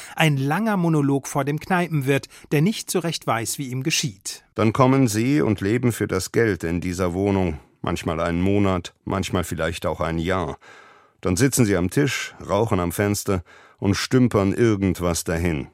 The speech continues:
Speaker 2: zum Beispiel eine Kurzgeschichte. Wenn Sie nichts hinstümpern wollen, müssen Sie auch nicht. Sie können immer sagen, dass es einfach nicht ging.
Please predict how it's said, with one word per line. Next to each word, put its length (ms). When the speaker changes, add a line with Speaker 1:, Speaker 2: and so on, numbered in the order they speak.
Speaker 2:
zum 160
Beispiel 360
eine 220
Kurzgeschichte. 800
Wenn 200
Sie 140
nichts 300
hinstümpern 720
wollen, 520
müssen 300
Sie 140
auch 120
nicht. 340
Sie 140
können 240
immer 220
sagen, 480
dass 220
es 120
einfach 320
nicht 240
ging. 260